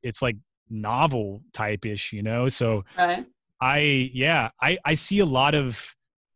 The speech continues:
Speaker 1: you know, there's nonfiction, and then there's, there's, like, that whole storyboard side of
Speaker 2: Mm-hmm.
Speaker 1: creating, like, a story. And I went to, I went to story, um, oh, what was it called? It was,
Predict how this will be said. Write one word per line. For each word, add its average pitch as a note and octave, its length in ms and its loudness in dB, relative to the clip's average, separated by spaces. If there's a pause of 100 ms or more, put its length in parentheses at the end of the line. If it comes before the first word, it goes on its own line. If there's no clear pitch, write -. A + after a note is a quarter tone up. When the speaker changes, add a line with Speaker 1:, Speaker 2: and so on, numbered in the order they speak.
(320)
Speaker 1:
you C3 60 -6
know, C3 80 0
there's C3+ 180 0
nonfiction, C#3+ 680 0
and B2+ 100 0
then B2+ 120 0
there's, B2+ 420 0 (400)
there's, B2+ 320 -4
like, C3 340 -4 (520)
that B2+ 200 -4
whole D3+ 240 -2
storyboard B2 1120 -4
side G#2+ 460 -6
of G#2 140 -8
Speaker 2:
Mm-hmm. - 120 -20
Speaker 1:
creating, A#2 680 -2
like, A2 160 -4
a A2 80 -6
story. A2+ 640 -4
And G#2 100 -4
I A2 60 -2
went B2+ 220 -2
to, G#2 360 -4 (720)
I A#2 120 -4
went B2 200 -2
to A#2 120 -6
story, A2 880 -4
um, F#2 480 -10 (600)
oh, D#3 200 -2
what C3 140 -8
was G#2+ 180 -10
it - 80 -20
called? G#2 320 -6
It G#2 80 -8
was, G2+ 280 -8